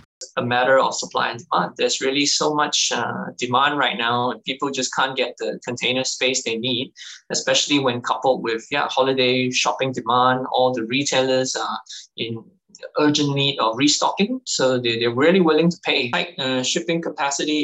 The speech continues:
is causing a lot of delays with, uh, inventory restocking. So, yeah, popular items like the PlayStation five, for example, I'm, I'm hearing, you know, they're flying off the shelves the moment they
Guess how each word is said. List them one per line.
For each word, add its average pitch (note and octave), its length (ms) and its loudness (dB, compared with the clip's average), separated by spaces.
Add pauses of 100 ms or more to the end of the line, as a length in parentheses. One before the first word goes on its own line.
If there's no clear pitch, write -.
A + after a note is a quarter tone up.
is B2+ 100 -2
causing C#3 640 0
a B2 60 -4
lot C3+ 280 2
of B2 140 0
delays C3 680 -2
with, A#2 260 -2
uh, A2 260 -4
inventory C#3 580 -4
restocking. F#3 600 0 (320)
So, B2+ 240 0 (340)
yeah, A#2+ 200 0
popular D#3 500 2
items C#3 800 -2
like B2+ 240 0
the B2+ 80 -6
PlayStation C3 640 -2 (100)
five, C3+ 300 0
for B2 100 -2
example, A#2 600 -2
I'm, A2+ 200 -4
I'm A2+ 140 -4
hearing, B2+ 360 2
you B2 80 0
know, B2+ 120 2
they're A#2+ 220 -2
flying C#3 260 0
off C3 180 2
the C3 60 -6
shelves C#3 460 0
the B2 160 0
moment C#3+ 440 -2
they A#2+ 160 0